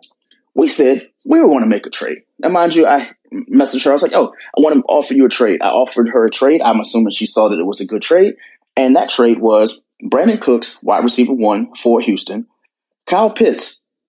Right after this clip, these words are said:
tight end for the Atlanta Falcons, and Antonio Gibson, who was at the time the running back one for Washington, right? For Austin Eckler and Jaylen Waddle. Now, someone would say,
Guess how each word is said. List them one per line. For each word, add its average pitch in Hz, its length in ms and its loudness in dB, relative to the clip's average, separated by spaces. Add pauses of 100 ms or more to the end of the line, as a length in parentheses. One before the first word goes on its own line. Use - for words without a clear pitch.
(160)
tight 123 220 0
end 117 240 4
for 117 340 2
the 113 140 -2
Atlanta 101 300 -2
Falcons, 135 500 -4 (320)
and 156 280 2
Antonio 175 680 2
Gibson, 120 460 -2
who 123 180 2
was 107 220 -2
at 87 160 -2
the 147 60 -8
time 113 360 -2
the 107 300 -2 (160)
running 107 300 -2
back 101 220 2
one 104 440 -4
for 104 160 2
Washington, 104 460 -2
right? 101 220 -4 (840)
For 143 420 0 (160)
Austin 180 340 -2
Eckler 117 460 0 (120)
and 113 180 2
Jaylen 110 380 0
Waddle. - 320 -4 (160)
Now, 127 60 -4
someone 175 280 0
would 160 100 2
say, 175 240 0